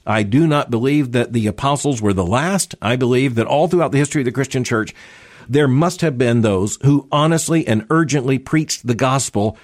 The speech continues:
which is justification by faith alone. But by the time you get to the sixteenth century, the tradition of the church was not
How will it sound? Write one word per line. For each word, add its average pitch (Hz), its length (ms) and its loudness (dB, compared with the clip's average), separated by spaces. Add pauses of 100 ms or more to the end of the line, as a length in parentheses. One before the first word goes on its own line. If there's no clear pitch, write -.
(180)
which 147 260 2
is 120 340 2 (100)
justification 113 960 0
by 110 160 0
faith 92 440 -4 (120)
alone. 120 640 2 (420)
But - 120 2
by 190 120 0
the 240 120 0
time 196 200 0
you 156 60 2
get 156 120 0
to 139 60 -4
the 117 100 -2
sixteenth - 480 -2
century, 87 560 -2 (440)
the 151 160 2
tradition 190 520 0
of 143 120 -2
the 131 80 0
church 104 540 -4
was 156 400 0
not 151 640 0